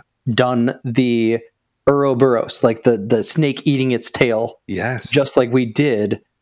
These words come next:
Speaker 1: um, when we delved into postmodernism and talked about, like, I mean, we began that cycle with the, uh, reboot of Scream, uh, and then ended with, um, Last House on the Left, the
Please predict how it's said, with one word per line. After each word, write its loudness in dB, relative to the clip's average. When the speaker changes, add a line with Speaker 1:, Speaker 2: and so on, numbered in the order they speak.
Speaker 1:
um, -2
when -2
we -2
delved -2
into -2
postmodernism 0
and -2
talked -2
about, 0
like, -6
I 0
mean, -4
we -2
began 0
that 0
cycle 2
with 0
the, 0
uh, 0
reboot 0
of -2
Scream, -2
uh, 0
and 0
then -2
ended 2
with, 0
um, -2
Last 2
House 2
on 2
the 2
Left, -4
the 2